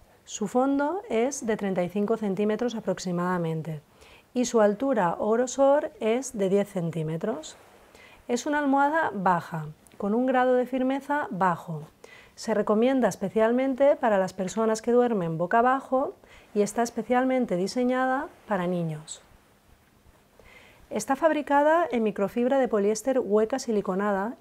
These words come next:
hipoalergénica para evitar alergias. Es una almohada de gran transpiración que recupera su forma original al levantarnos y no se deforma. Para proteger su núcleo está recubierta con doble funda.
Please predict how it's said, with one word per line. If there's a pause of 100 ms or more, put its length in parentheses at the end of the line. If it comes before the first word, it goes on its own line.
hipoalergénica
para
evitar
alergias. (600)
Es
una
almohada
de
gran
transpiración (360)
que
recupera
su
forma
original
al
levantarnos (260)
y
no
se
deforma. (2250)
Para
proteger
su
núcleo
está
recubierta
con
doble
funda.